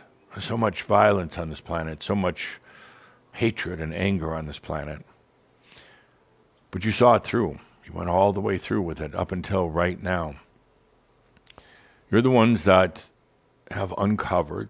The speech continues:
this very simple but very profound thing, that energy responds to consciousness. Up, up, up until right now, they weren't part of the same, but they work together. And that energy is yours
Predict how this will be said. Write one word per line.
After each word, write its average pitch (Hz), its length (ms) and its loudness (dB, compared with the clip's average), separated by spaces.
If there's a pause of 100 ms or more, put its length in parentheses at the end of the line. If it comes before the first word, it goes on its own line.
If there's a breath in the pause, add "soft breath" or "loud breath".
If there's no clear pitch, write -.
this - 320 -6 (160)
very 139 280 2
simple - 440 -8
but - 160 -6
very 90 240 0
profound 82 560 -4
thing, 85 360 -6
that 80 300 -4 (1700 loud breath)
energy 123 320 -2
responds 98 480 -2
to - 100 -10
consciousness. - 840 -8 (920)
Up, 90 140 -12 (140)
up, - 320 -2 (200)
up - 160 -2
until 90 220 -4
right 90 240 0
now, 90 280 2
they 87 160 -4
weren't 92 420 -2
part 104 320 2
of 110 140 -4
the 113 100 -6
same, 82 400 -6
but 80 220 -4 (680 soft breath)
they 87 120 -6
work 92 360 -4
together. 87 640 -6 (100)
And 139 400 0
that 90 340 -2
energy 123 580 -2
is 80 360 -8
yours 113 540 0